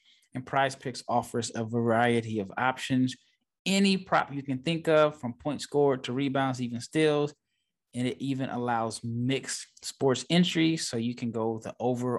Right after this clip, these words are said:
on LeBron and the under on Tom Brady. And Prize Picks doesn't just offer N B A. They have options on college basketball, college football, N F L, Major League Baseball, soccer, M M A, and more.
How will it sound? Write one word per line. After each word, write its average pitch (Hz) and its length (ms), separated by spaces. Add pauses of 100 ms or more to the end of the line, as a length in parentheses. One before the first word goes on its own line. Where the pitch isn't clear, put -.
on 107 180
LeBron 147 580
and 107 120
the - 120
under 117 380
on 101 500 (220)
Tom 101 300
Brady. 156 480 (460)
And 123 120
Prize 123 280
Picks - 380
doesn't 135 380
just 127 300
offer - 340
N 120 140
B 117 160
A. 120 120
They 117 120
have 113 240
options 113 760
on 104 240
college 110 400
basketball, 123 540
college 101 380
football, 139 500 (220)
N 180 120
F - 240
L, 120 420
Major 165 320
League 147 200
Baseball, 117 540
soccer, 156 800 (640)
M 156 300
M 131 280
A, 143 380 (120)
and 123 120
more. 165 460